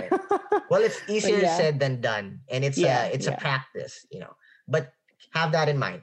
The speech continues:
Speaker 1: okay?
Speaker 2: Thank you. Thank
Speaker 1: Last
Speaker 2: you.
Speaker 1: question.
Speaker 2: All right.
Speaker 1: If you have the power to bring back someone back from the dead, who would it be and why?
Speaker 2: Um, definitely my grandmother,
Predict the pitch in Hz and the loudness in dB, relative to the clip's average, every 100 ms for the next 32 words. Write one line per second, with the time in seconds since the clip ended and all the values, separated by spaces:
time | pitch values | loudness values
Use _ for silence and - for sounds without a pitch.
0 | _ - - 165 247 - 208 180 - - | _ -8 -2 0 0 0 -2 -2 -2 -2
1 | 175 - 180 180 254 - 285 - 233 139 | -2 -2 0 2 2 2 2 4 2 2
2 | 101 _ _ _ _ - 170 180 180 180 | -2 _ _ _ _ -10 -8 -2 2 2
3 | - 208 311 330 247 247 - 220 214 165 | 0 0 4 4 4 0 2 2 4 4
4 | 135 139 156 147 226 220 208 202 - 190 | 2 0 0 4 2 2 0 -2 -2 0
5 | 185 170 160 135 147 139 - _ _ - | 2 0 0 0 0 0 -4 _ _ -2
6 | 165 185 185 170 135 113 98 - - _ | 0 2 0 0 2 2 0 -10 -20 _
7 | - 226 254 247 254 254 233 160 143 143 | -2 0 2 2 2 0 -2 0 0 -4
8 | - 127 135 135 - 57 - - _ _ | -8 -6 -2 -2 -2 -6 -12 -18 _ _
9 | _ _ _ _ _ _ _ _ _ _ | _ _ _ _ _ _ _ _ _ _
10 | _ _ _ _ _ _ _ 190 190 180 | _ _ _ _ _ _ _ 0 2 0
11 | 175 - - 165 175 180 202 196 190 180 | -2 -6 -10 -2 0 0 -2 0 2 2
12 | 175 160 156 151 190 247 | 0 0 -2 2 2 0